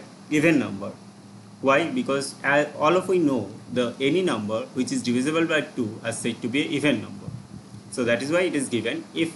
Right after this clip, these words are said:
n mod two equal to equal to zero means the remainder, if the result or the remainder is zero, then it is an even number. Otherwise, it will print n is an odd number. Okay, students,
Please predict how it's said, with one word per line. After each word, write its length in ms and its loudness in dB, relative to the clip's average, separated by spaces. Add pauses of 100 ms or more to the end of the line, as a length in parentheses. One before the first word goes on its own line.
(140)
n 220 4
mod 320 0
two 200 4
equal 300 2
to 80 0
equal 220 2
to 120 -2
zero 420 0 (200)
means 240 0
the 80 4
remainder, 560 4
if 160 0
the 100 4
result 460 4
or 60 -2
the 120 -4
remainder 360 2
is 180 -2
zero, 300 -4
then 260 -6
it 100 -2
is 140 0
an 80 -2
even 320 0
number. 340 -2 (640)
Otherwise, 640 4 (360)
it 100 0
will 200 6
print 400 2 (160)
n 200 6
is 140 4
an 160 2
odd 240 0
number. 300 -8 (400)
Okay, 280 0 (960)
students, 600 0